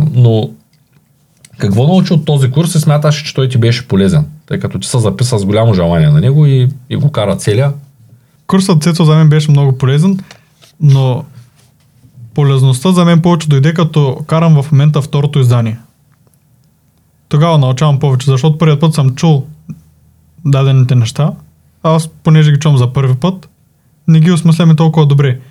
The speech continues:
Speaker 2: И когато вече ги чувам за втори път и карам курса отново, макар и на запис, научавам повечето неща.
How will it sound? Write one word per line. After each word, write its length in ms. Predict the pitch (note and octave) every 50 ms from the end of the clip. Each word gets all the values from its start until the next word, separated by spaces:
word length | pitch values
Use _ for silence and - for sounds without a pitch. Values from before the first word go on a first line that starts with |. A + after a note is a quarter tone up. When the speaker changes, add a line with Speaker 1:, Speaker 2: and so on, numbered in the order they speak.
| _ _ _ _ -
Speaker 2:
И 60 | -
когато 340 | - - - D3 D#3 D#3 F#3
вече 220 | F3+ E3+ D#3+ G3 F3
ги 220 | D#3+ C#3+ C3 B2+ B2+ -
чувам 220 | - F3 F3 D#3+
за 100 | C#3+ B2+
втори 320 | B2 - D#3 D#3+ E3 D3+
път 260 | D#3 C#3 B2+ - - - _ _ _ _ _ _ _ _ _ _ -
и 80 | D3+ C3+
карам 280 | - D#3 D#3 D#3 D3
курса 240 | D3+ E3 D#3+ D3+ D3
отново, 520 | B2 A#2+ - C3 B2 B2 C3 D#3 G#3 - - - _ _ _ _ _ _ _ _ _ _ _ _ _ _ _ _ _ _ _ _ _ - -
макар 260 | C3+ B2 - C#3 C3
и 40 | C3
на 140 | B2 A2+
запис, 440 | A2 B2 A#2 B2 - F#3+ F#3+ - - _ _ _ _ _ _ _ _ _ _ _ _ _ _ _ _ _ _ _ _ _ _ _ _ _ _ _ -
научавам 420 | E3 D#3 D3+ D3 D3+ E3 D3 D3 D3
повечето 380 | D3+ C#3+ C#3+ - - - D3
неща. 280 | B2+ B2 - - A#2